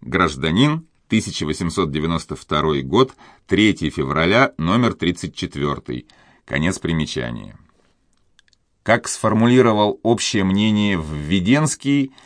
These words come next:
все беды Чехова были в его неумении или нежелании писать так, как требуется художественной теорией. Примечание. Введенский. Журнальные отголоски.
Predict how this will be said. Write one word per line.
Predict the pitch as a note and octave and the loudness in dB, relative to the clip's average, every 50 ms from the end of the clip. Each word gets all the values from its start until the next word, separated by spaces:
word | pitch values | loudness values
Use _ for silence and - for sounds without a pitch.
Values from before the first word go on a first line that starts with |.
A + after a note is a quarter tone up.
| - - - _ _ | -20 -20 -20 _ _
все | - - - - - B2+ D3 C#3 | -14 -10 -4 2 4 6 6 8
беды | B2 C3+ C#3+ C3 A#2 A#2+ G#2 | 8 8 6 6 6 2 0
Чехова | - - A#2+ C3+ C#3+ C3+ - C3+ A#2+ A#2+ A#2 | 2 2 4 4 4 4 2 2 2 2 2
были | F#2 F2+ A#2 B2 B2 B2 A#2+ | 2 2 2 4 4 2 2
в | F#2+ F2 | 0 0
его | F#2 F#2 G2+ G#2 F#2+ G#2 A#2+ B2+ B2+ A#2 - - - - | 0 0 0 2 2 4 4 4 4 2 0 -8 -8 -4
неумении | D#2 F#2+ G#2+ A2+ A2+ A2+ G#2+ G2+ G2+ A2 B2 C3+ C#3 C3+ B2+ B2 B2 B2+ | 0 2 4 6 6 6 6 4 4 4 4 6 4 4 4 4 2 2
или | C3 - - G#2+ A2 G#2+ G#2 G#2 G2+ - | 0 0 0 0 0 2 2 0 -2 -2
нежелании | - G#2+ A2+ A#2 G2+ D#2+ F#2+ G2+ F#2+ E2+ F2 F#2+ A2 A#2+ A#2+ A#2+ A#2 A2+ | 0 2 4 4 2 2 0 -2 0 2 4 4 4 4 2 2 0 0
писать | F#2 - F2 E2+ - - G#2 F#2+ - - - - - - _ _ | 0 -2 -4 -6 -2 0 0 0 0 -2 -10 -20 -20 -20 _ _
так, | - A2+ A#2+ C#3 - - - - _ | 0 2 2 2 0 -4 -16 -14 _
как | - F#2 - - - | -2 -2 -2 -2 -2
требуется | - G2 G2 A2+ G#2+ A2+ A#2 A2 F#2+ - - A2 F#2 | -2 0 0 2 2 2 2 2 0 -2 -4 -4 -4
художественной | - - E2+ D2+ E2+ F2+ F2+ F2+ E2+ - - E2+ E2+ E2 E2 E2+ E2+ E2 - _ _ _ | -4 -4 -2 0 0 0 0 0 -4 -4 -6 -4 -2 0 0 0 -2 -2 -6 _ _ _
теорией. | - - E2+ D#2 D2 D2 C#2+ C2+ C2 A#1+ A1 A1 - - _ _ _ _ _ _ _ _ _ _ _ _ | -4 -2 0 0 0 0 -2 -4 -6 -8 -10 -12 -14 -16 _ _ _ _ _ _ _ _ _ _ _ _
Примечание. | - F2 F#2+ G#2+ A#2+ B2 A#2+ - - C#2 C2 B1+ A#1+ A1+ A1+ G#1+ G1+ - _ _ _ _ _ _ _ _ _ - - | -4 -2 0 0 0 0 -2 -2 -2 -2 -2 -4 -6 -8 -10 -12 -14 -16 _ _ _ _ _ _ _ _ _ -18 -14
Введенский. | - D2+ F2 F#2+ C3 E3 C3+ G2+ G2+ G2+ F#2+ F2 D#2+ - - - - C#2+ C#2+ C#2 C#2 C2+ - - | -10 -6 -2 0 0 2 2 2 2 2 2 2 0 -4 -8 -8 -6 -4 -4 -4 -4 -6 -8 -8
Журнальные | C#2+ D2 E2 D2+ D#2+ F#2 G#2+ A#2+ B2 B2 B2 A#2+ A#2 A2+ | -6 -4 -2 -2 0 2 2 2 2 2 2 0 0 0
отголоски. | G#2 F2 D#2+ F2+ F#2+ E2+ D2+ C#2 C2 A#1+ - - - G#1 G#1+ | 0 0 0 0 0 2 0 -2 -4 -6 -8 -12 -14 -14 -14